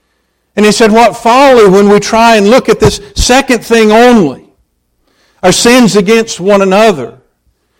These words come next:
and we think somehow we can, we can clean up and fix this, and we don't have to really touch this first part about ungodliness, about our sins against God."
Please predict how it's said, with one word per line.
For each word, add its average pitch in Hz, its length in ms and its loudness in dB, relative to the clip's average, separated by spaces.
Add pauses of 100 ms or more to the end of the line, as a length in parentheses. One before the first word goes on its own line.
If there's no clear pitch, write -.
(140)
and 196 140 0
we 190 100 4
think 220 220 0
somehow 226 480 0
we 220 100 2
can, - 240 -4 (140)
we 196 100 0
can 202 160 0
clean 240 320 -2
up 240 220 0
and 190 160 0
fix - 460 -4
this, 220 760 -2 (1160)
and 196 120 0
we 226 60 2
don't 247 200 2
have 262 200 -2
to 233 180 -2
really 269 300 0
touch - 420 -6
this 208 220 -2
first 269 560 -2
part 180 280 0
about 180 240 0
ungodliness, 202 1200 -2 (680)
about 226 220 0
our 220 140 2
sins 254 340 0
against 226 420 -4
God." 277 640 0